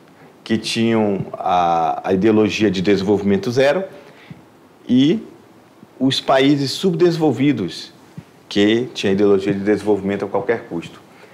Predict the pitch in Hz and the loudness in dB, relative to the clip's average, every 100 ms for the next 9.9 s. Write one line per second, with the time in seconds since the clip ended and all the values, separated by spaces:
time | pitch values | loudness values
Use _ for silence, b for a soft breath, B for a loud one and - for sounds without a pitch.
0 | B - 90 - 98 95 95 104 - 117 | B -10 -8 -4 0 0 -2 -6 -4 -4
1 | 127 104 92 - 87 98 92 87 92 82 | -2 -4 -4 -8 -4 -2 -2 -2 -2 -4
2 | 82 85 107 110 - 110 107 104 95 101 | -6 -2 0 0 0 -2 0 0 -2 -2
3 | 95 90 92 131 - B B B 160 170 | -4 -4 -4 -4 -6 B B B -4 2
4 | 139 151 - 139 123 127 143 143 170 196 | 2 0 -4 -4 -4 -2 0 0 -2 -2
5 | - - B B B - 92 110 113 123 | -6 -10 B B B -12 -2 -2 2 2
6 | 123 123 - 127 120 113 - 131 120 110 | 2 0 0 0 2 0 -2 -6 -2 0
7 | 113 - - B B - 90 113 117 101 | 0 -4 -16 B B -12 -2 2 2 2
8 | 113 113 - 104 98 98 92 - 104 - | 0 -4 -10 -10 -6 -6 -6 -6 -6 -6
9 | 95 101 101 101 107 98 98 95 101 | -8 -6 -4 -2 -2 -2 -2 -4 -6